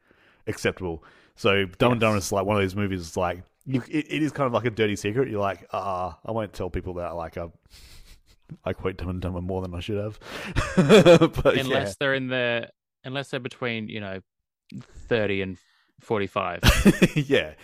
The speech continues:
Speaker 1: And they, you know, then it's like, you know, uh, yeah, I, I,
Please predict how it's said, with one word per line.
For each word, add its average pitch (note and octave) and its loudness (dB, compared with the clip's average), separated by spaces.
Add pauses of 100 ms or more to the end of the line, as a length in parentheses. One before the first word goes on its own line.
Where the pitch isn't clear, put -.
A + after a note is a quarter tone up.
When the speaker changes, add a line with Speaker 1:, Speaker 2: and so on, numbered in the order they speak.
(200)
Speaker 1:
And C3 2
they, B2 2
you C3+ -4
know, D#2 -4 (520)
then B2 0
it's A2 -4
like, F#2+ -2
you G2+ -8
know, D#2 -16
uh, F2+ -2 (580)
yeah, A2+ 2
I, G#2+ 2
I, - -6